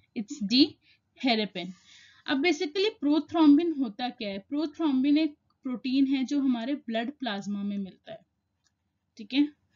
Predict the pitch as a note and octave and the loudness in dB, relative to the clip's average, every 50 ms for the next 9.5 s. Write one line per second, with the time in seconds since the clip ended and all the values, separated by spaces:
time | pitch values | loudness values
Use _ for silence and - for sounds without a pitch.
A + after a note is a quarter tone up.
0 | - B3 A3+ A3+ A3+ A#3 B3 A3+ G#3 A3 G#3+ G#3 G#3 _ B3 A3 G3 G3 G3 - | 0 2 2 4 4 4 2 2 2 0 -2 -2 -2 _ -2 -2 -2 -2 -4 -4
1 | G#3 G3+ G3+ G#3 A#3 C4+ - _ A#3+ A3 G#3+ A3 - - A3 F#3+ F#3+ F#3 F#3+ F#3+ | -6 -4 -2 -2 -2 -4 -4 _ -4 -4 -4 -4 -6 -8 -6 -6 -4 -4 -4 -4
2 | F#3+ F#3 F3+ - - G3+ A#3+ D4 - - - - - - _ - C#4 C#4+ - - | -6 -6 -8 -8 -6 -6 -6 -8 -10 -18 -20 -20 -20 -20 _ -8 -8 -6 0 0
3 | D4 D#4 F4 F4 D4+ C#4 D#4+ D4+ - C#4+ A#3+ A3+ A3+ B3 B3+ C4 C4 B3+ - C#4+ | 2 4 4 2 2 2 0 0 0 0 0 0 2 2 2 2 0 0 0 0
4 | C#4+ C#4+ - _ C4+ B3 A#3 A#3 A#3 A#3 - A3 G#3 G3+ G3+ G3 G3+ G3+ - C4 | 0 0 -2 _ 0 2 2 2 0 -2 -6 -4 -2 -2 -2 -2 -6 -6 -6 -4
5 | B3 A#3+ A#3+ A#3+ A#3 A3 G3 A3 G#3+ G3 F#3+ - G#3 G#3 G#3 B3 A3 G#3 A3+ G#3+ | -4 -4 -2 -2 -4 -2 -2 -4 -6 -6 -6 -8 -10 -8 -8 -6 -6 -4 -2 -2
6 | G#3 G3+ G3 F#3+ A3+ A3 A#3+ D4+ E4 E4 _ _ - _ - C#4 A#3+ A#3+ A#3+ - | -2 -2 -2 -2 -2 2 2 2 2 0 _ _ -20 _ -2 0 2 2 0 0
7 | B3 C4+ B3 A#3+ A#3+ B3+ B3 - - C4+ A#3+ A#3+ A#3 A3+ G#3+ G3+ G#3+ G3+ G3 - | -2 0 0 2 0 0 -4 -2 -4 -2 -2 0 -2 -2 -2 -2 -4 -4 -6 -6
8 | - C4+ C#4+ D4 - B3+ - - _ C4 C4 - C4+ A#3+ - - - C#4 - C#4 | -6 -6 -6 -4 -4 -8 -10 -8 _ -6 -4 -4 -4 -6 -6 -6 -8 -6 -4 -4
9 | C4 B3+ B3+ C4+ C4 B3 - C#4 D#4+ - | -6 -4 -4 -6 -8 -4 0 -2 -2 -2